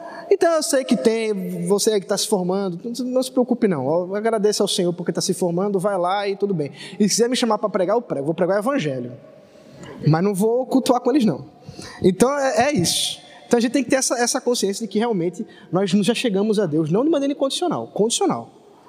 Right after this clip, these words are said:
Porque Ele exige de nós uma resposta de gratidão ao Senhor. O culto não é de qualquer jeito. A gente precisa ter essa noção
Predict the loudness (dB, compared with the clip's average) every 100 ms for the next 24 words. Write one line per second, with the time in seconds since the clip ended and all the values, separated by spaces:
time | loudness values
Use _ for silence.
0 | -20 -16 0 0 4 2 4 2 2 2
1 | 2 0 0 0 0 0 -2 -2 -2 -2
2 | -2 -2 -6 -8 -8 0 2 2 2 2
3 | 2 0 -2 -2 -4 -10 -20 -4 -2 4
4 | 4 4 2 0 -2 -2 0 0 0 -2
5 | -2 -6 -10 -20 -20 -20 -20 -20 -20 -12
6 | 0 0 2 0 2 2 0 0 -2 -2
7 | -4 -6